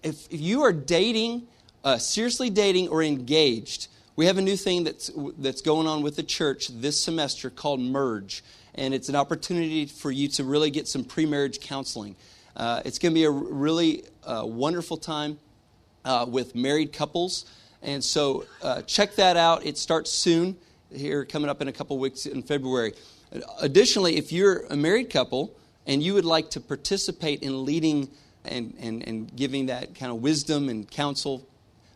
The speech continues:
to the next, uh, generation of married couples, uh, we'd love to have you participate in that. I'm not sure if there's availability for us as married couples to participate in this spring's,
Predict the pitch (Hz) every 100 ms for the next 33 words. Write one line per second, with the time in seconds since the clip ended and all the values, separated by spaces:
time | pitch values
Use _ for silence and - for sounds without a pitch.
0 | - - 131 135 135 - - 131 113 98
1 | _ _ - 147 135 135 - 123 110 131
2 | 135 131 120 113 113 - - _ - 117
3 | 120 147 156 139 127 135 127 131 127 -
4 | 127 - 139 143 131 123 113 117 113 139
5 | 170 - - 170 160 160 151 135 117 -
6 | - - - 117 143 147 135 147 160 156
7 | - 139 135 - - 123 113 - 127 127
8 | 139 135 143 - 127 - 113 - - 123
9 | 135 - 127 113 117 151 - 185 180 190
10 | 202